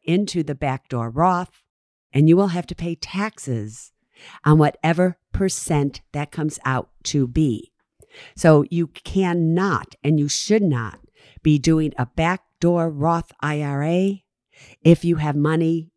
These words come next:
in traditional I R As. But Rachel, here's what you can do.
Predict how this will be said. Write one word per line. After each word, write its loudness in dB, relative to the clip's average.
in 6
traditional -4
I -2
R -4
As. -2
But -8
Rachel, 0
here's -2
what -6
you 2
can 0
do. 2